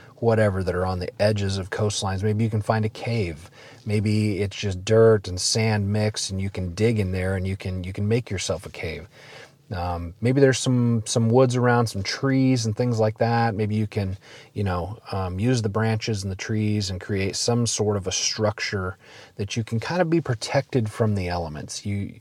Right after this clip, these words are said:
you don't wanna find yourself, you know, uh, in forty or fifty degree weather,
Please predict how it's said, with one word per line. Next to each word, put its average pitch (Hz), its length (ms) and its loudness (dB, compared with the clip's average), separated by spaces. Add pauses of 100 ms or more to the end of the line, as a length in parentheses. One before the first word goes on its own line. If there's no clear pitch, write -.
(540)
you 127 100 2
don't 185 200 6
wanna 151 180 6
find 139 300 4
yourself, 113 760 2 (160)
you 101 240 -6
know, 90 400 -4 (420)
uh, 90 460 -4 (600)
in 98 360 -4
forty 123 580 4
or 110 80 4
fifty 120 300 0
degree 107 280 -2
weather, 101 540 2